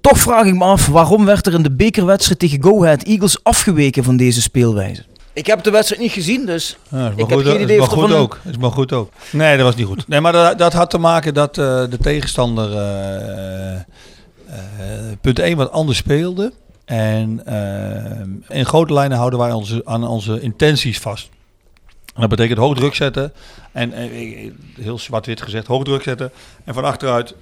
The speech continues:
Speaker 2: proberen op te bouwen. Dat is eigenlijk een beetje de, onze, onze huistuin- en keukenspeelstijl.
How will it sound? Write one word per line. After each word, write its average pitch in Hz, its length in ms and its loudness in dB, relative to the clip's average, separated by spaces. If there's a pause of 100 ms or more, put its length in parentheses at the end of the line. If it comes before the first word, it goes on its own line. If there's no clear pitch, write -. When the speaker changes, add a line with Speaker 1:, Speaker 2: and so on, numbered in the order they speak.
(120)
Speaker 2:
proberen 123 300 -2
op 117 120 -4
te 123 60 -12
bouwen. 95 300 -6
Dat 107 120 -10
is 113 40 -8
eigenlijk 107 320 -4
een 107 120 -2
beetje 104 320 -6
de, 104 320 -12
onze, 104 220 -14 (1040)
onze 95 280 -16
huistuin- 98 540 -10
en 98 80 -10
keukenspeelstijl. 98 1080 -14